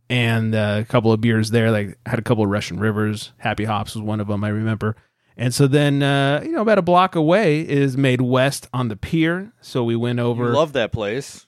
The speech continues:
Speaker 1: I love Made West. Had not been to the pier location yet because they don't allow dogs 'cause it's also a restaurant.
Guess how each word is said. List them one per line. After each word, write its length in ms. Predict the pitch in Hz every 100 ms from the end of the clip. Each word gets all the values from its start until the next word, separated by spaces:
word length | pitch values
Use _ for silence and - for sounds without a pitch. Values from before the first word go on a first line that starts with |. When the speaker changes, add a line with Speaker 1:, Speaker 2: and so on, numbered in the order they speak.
| -
Speaker 1:
I 40 |
love 180 | 160 214
Made 160 | 233 208
West. 260 | 160 160
Had 180 | - 208
not 260 | 214 233 185
been 160 | 220
to 100 | 196
the 80 | 185
pier 320 | 170 240 262
location 560 | 240 147 139 123 - 120
yet 260 | 120 120 120
because 320 | 131 143 127
they 120 | 143
don't 160 | 160 170
allow 260 | 156 127
dogs 480 | 117 147 135 117 117
'cause 160 | 139 123
it's 100 | 110
also 260 | 113 113
a 40 | 104
restaurant. 560 | 117 123 - 107 95